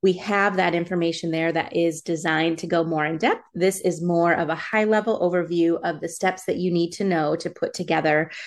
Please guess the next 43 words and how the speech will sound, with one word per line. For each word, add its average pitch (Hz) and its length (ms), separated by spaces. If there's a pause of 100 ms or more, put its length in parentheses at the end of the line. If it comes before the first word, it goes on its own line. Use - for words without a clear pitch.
(220)
uh, 165 320
a - 140
s-, - 240 (100)
job 156 260
search - 360
from 156 220
start - 540 (200)
to 185 180
finish. - 500 (880)
All 208 80
right. - 200
So 180 160
as 196 160
I 226 40
said, 180 260
the 165 60
first 226 300
step 202 260
we'll 180 100
talk 175 220
about 160 380
is 170 320
analysis 214 680
and 185 220
exploration. 180 840 (380)
So 277 120
it's 285 160
really 269 260
important 440 500
to 196 120
set - 300
your 190 180
expectations. - 880
The 180 80
first 339 400
thing 233 200
you 180 140
want 160 300
to 208 100
do 160 380
is 175 280
set 233 260
the, 165 340